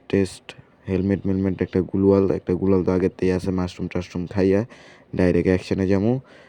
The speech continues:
ও, আমার টিমমেট তো করা খেলা দিতেছে, এক রাউন্ড মাইর খাইয়া already একটা যে দুইটার নক ফালাই দিছে। আমি যামু,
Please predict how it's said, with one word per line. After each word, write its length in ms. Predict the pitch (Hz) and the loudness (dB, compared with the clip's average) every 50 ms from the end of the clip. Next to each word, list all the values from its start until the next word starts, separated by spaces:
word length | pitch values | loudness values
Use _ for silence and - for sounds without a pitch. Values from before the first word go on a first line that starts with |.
| - _ - - | -20 _ -8 -4
ও, 240 | - 101 104 98 90 - - | -2 0 0 0 -2 -2 -2
আমার 180 | 98 98 95 - | -2 -2 -2 0
টিমমেট 260 | - 104 104 104 104 - | 0 0 2 0 -2 0
তো 80 | - 95 | -2 -2
করা 280 | - - 101 95 101 107 | 0 0 0 0 0 -2
খেলা 280 | - - 98 95 98 | -2 -2 -2 -2 0
দিতেছে, 560 | 95 104 98 - 101 98 - - 113 117 - - | 0 0 0 0 0 0 0 -2 -4 -2 -2 -2
এক 180 | - 98 92 - - | -2 -4 -4 -2 -2
রাউন্ড 220 | 95 95 95 95 | -2 0 0 2
মাইর 180 | 101 104 101 95 | 2 2 2 2
খাইয়া 340 | - 107 98 101 104 - - - - - - - - _ _ - | 2 0 0 0 0 -2 -6 -10 -18 -20 -20 -20 -20 _ _ -4
already 520 | - 90 92 98 98 98 104 98 92 107 | -2 2 2 4 4 4 4 4 6 6
একটা 260 | 101 101 - - 101 95 | 4 4 2 0 0 2
যে 180 | 90 101 95 | 4 4 4
দুইটার 300 | 87 101 95 95 92 92 | 4 4 4 2 2 2
নক 160 | 92 95 92 - - | 0 -2 -2 -4 -2
ফালাই 240 | - 87 95 98 92 | 0 2 2 2 2
দিছে। 220 | - 92 98 104 | 0 -2 -4 -4
আমি 180 | 92 87 90 87 | -4 -2 -2 0
যামু, 360 | 95 98 95 101 113 131 | 0 2 2 2 0 -2